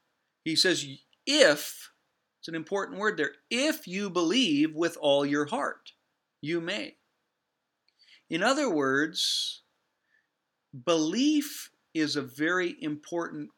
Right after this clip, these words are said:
part of being baptized. But we have to ask, belief in what?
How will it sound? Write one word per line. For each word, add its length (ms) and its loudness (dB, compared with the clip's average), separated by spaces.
part 540 -2
of 260 -4
being 360 -2
baptized. 1080 -6
But 220 -6
we 140 -2
have 180 0
to 120 -6
ask, 280 0
belief 400 -4
in 200 -8
what? 480 -12